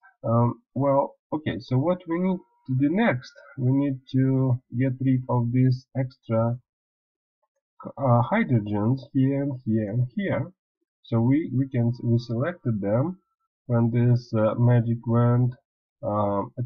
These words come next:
button is, uh, is active, and then we can, uh, click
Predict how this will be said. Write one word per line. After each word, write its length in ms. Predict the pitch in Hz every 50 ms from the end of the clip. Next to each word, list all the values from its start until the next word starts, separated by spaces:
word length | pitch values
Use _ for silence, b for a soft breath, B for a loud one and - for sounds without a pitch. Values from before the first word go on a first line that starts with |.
| - _ _ _ _
button 680 | - 110 107 113 120 120 123 120 117 104 104 104 104 113
is, 180 | 110 - - - 98
uh, 300 | 101 101 98 98 - - - -
is 300 | - 117 110 110 107 - - -
active, 440 | 180 185 185 - - 113 107 127 127 - _ _ _ _ _ _ -
and 180 | 139 156 165
then 260 | 165 160 156 151 147 139
we 160 | 143 139 131 131
can, 460 | 131 127 127 120 120 123 131 127 127 - _ _ _ _ - 107
uh, 260 | 107 107 113 110 101 - - -
click 160 | 143 139